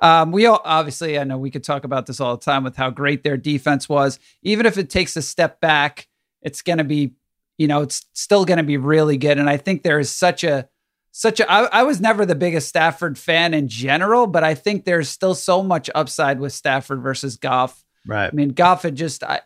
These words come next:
Speaker 1: I felt bad for McVay almost half of the time with Goff in as his quarterback. So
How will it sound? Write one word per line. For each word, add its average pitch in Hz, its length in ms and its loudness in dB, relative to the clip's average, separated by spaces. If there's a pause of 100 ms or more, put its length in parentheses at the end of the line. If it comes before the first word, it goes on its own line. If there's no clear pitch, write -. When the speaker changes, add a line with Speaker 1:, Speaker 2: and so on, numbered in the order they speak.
(580)
Speaker 1:
I 165 60 -2
felt 175 260 0
bad 170 320 4
for 170 140 -6
McVay 135 440 -6
almost 135 280 -6
half 143 240 -4
of 143 80 -6
the 135 80 -4
time 139 260 -4
with 135 140 -6
Goff 135 300 -4
in 139 100 -4
as 127 140 -6
his 127 140 -12
quarterback. 135 580 -4
So 147 280 -2